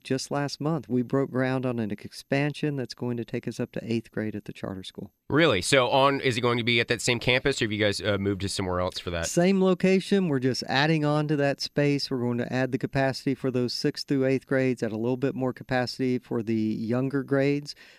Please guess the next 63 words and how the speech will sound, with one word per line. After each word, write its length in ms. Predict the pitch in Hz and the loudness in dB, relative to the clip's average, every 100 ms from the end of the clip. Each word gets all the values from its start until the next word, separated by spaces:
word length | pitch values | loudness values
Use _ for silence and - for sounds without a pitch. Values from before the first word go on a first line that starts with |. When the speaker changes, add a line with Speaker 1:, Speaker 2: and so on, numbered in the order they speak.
| _ | _
Speaker 1:
uh, 140 | 120 123 | -2 0
because 400 | 123 - 131 120 | 0 0 0 2
while 140 | 135 | 2
we're 120 | 135 | 2
serving 440 | 131 180 185 180 160 | 2 2 2 2 2
five 240 | 160 156 | 2 2
hundred 240 | 156 147 | 2 0
and 100 | 147 | -2
twenty 240 | 131 151 143 | -2 -2 0
kids 300 | - 143 127 | 0 0 0
there, 200 | 127 117 - - - | 0 0 -6 -10 -2
we 80 | |
have 100 | 170 | 0
over 220 | 160 143 135 | 2 0 -2
four 300 | - 147 127 | 0 0 0
hundred 280 | 135 120 | 0 -4
kids 260 | 107 120 107 | -2 -2 -2
on 80 | 117 | -4
the 60 | |
wait 240 | 107 107 101 | -4 -4 -6
list. 340 | 107 104 - _ _ - | -8 -10 -16 _ _ -6
So 100 | 131 | -2
we 100 | 123 | -2
certainly 360 | - 147 135 127 | 0 -2 0 -2
want 180 | 127 120 | 0 -2
to 60 | |
continue 380 | 120 113 127 120 | -4 -4 -2 -2
to 80 | 110 | -2
meet 240 | 113 117 | -2 -2
the 80 | 120 | -2
demand 440 | 107 110 113 113 | -2 0 0 0
and 140 | 113 104 | -2 -2
need 360 | 117 117 107 - _ - | 0 0 -2 -6 _ -8
and 100 | 131 | -4
desire 540 | 139 120 127 147 147 120 | 0 0 0 0 0 -2
of 80 | |
families 500 | - 120 117 117 110 - | -2 -2 -2 -2 -4 -6
to 100 | 110 | -4
have 160 | 113 | -4
their 120 | 110 | -4
children 380 | 107 - 107 104 | -8 -8 -8 -8
there. 180 | 107 104 _ _ - | -8 -8 _ _ -4
Speaker 2:
So 160 | - 160 | 0 2
for 160 | 170 | 2
that 220 | 170 185 120 | 4 4 4
wait 240 | 107 110 | 2 2
list, 240 | 107 90 | 0 -2
for 80 | - | -2
somebody 280 | 101 117 113 | 0 2 2
that 80 | 92 | 2
wants 340 | 98 104 104 | 2 0 0
to 80 | - | -2
get 160 | 90 101 | -2 0
their 140 | 98 | 0
kid 240 | - 95 | 0 -2
into 200 | 87 98 98 | 0 -2 0
that 180 | 92 | 0
program, 480 | - 101 98 95 90 | 0 0 0 0 0
is 160 | 98 92 | -2 -2
it 100 | 78 | -2
when 140 | 98 | -2
a 40 | 95 | -4
kid 420 | - 104 95 | 0 0 0